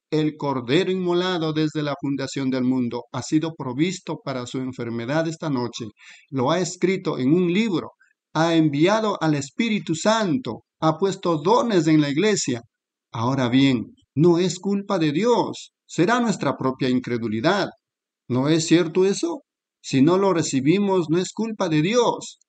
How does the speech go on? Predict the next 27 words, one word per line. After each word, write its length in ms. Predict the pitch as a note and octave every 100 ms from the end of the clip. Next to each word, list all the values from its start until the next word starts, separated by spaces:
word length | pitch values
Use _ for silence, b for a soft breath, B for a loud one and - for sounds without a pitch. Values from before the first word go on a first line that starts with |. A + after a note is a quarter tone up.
| _
¿Creen 360 | - A#3+ C4+ A3+
eso 300 | G3+ F3+ D#3+
con 240 | D#3 C3
todo 220 | C3+ C3+ C3
su 140 | C3
corazón? 680 | - B2 G#2+ C3 G3+ A#3+ A3+ - _ _
Que 140 | B2+
Jesucristo 720 | C3 A2+ B2+ - G3+ F#3+ F#3
ha 40 | E3
sido 260 | E3+ F3 -
provisto 520 | E3 E3 F3+ - E3
como 240 | - D#3+
el 80 | D#3
Cordero 400 | D#3 D#3 D#3+ E3+
inmolado 560 | E3 E3 D3+ D#3 D#3+ D#3
desde 240 | D#3 D#3
la 120 | D3+ D3
fundación 480 | D3+ C#3+ C3+ D3 D3
del 120 | C#3
mundo 400 | C#3 E3 D#3+ D#3
para 220 | - C#3 C3
su 160 | C#3
salvación 600 | C3+ C3+ C3 B2+ D#3 E3+
y 80 | D#3
sanidad. 520 | D3+ C3 B2 D3+ F3 - b _
¿Creen 340 | - F4+ D4+ C#3
eso? 440 | C#3 C3+ F#3+ -